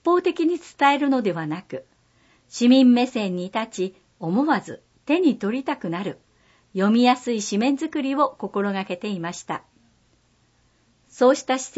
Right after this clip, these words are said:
勢はとても重要であり、掛川市でもすぐできることだと感じました。議会だより、編集特別委員会、委員、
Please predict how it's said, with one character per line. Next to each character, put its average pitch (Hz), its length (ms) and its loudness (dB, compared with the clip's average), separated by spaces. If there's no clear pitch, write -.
勢 247 40 4
は 233 300 0
と 202 100 -2
て 262 160 0
も 285 160 2
重 220 340 -2
要 196 300 0
で 180 220 -4
あ 170 80 -4
り、 - 160 -14
掛 208 260 -2
川 202 240 0
市 196 140 -8
で 170 100 -4
も 165 240 -6
す 330 240 0
ぐ 349 160 0
で 190 120 -2
き 320 140 -2
る 339 100 0
こ 220 120 -4
と - 100 -2
だ 269 140 -4
と 202 160 -4
感 185 240 -6
じ 175 100 -8
ま 165 140 -4
し - 100 -16
た。 - 160 -12
議 226 160 -4
会 277 300 4
だ 226 100 -4
よ 170 180 -2
り、 139 200 -12
編 294 260 2
集 254 320 0
特 240 260 -2
別 226 300 -2
委 180 80 0
員 175 240 -4
会、 143 380 -12
委 247 220 0
員、 156 300 -4